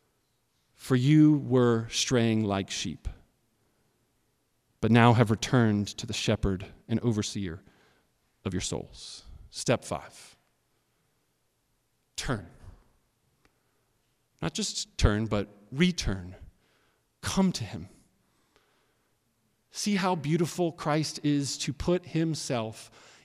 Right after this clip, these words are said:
in this earth as an infant, growing in wisdom and stature, never once having a lustful thought,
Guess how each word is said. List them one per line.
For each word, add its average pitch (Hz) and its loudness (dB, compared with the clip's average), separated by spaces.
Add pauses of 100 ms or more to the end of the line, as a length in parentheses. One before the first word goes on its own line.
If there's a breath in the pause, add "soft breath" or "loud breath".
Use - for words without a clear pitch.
in 180 4
this 175 -2 (100)
earth 117 -8 (300 soft breath)
as 170 -2
an 156 0
infant, 120 -6
growing 170 2
in 135 -2
wisdom 156 0
and 147 -2
stature, 127 -4 (160 loud breath)
never 180 6
once 160 0
having 156 2
a 143 2
lustful 139 0
thought, - -8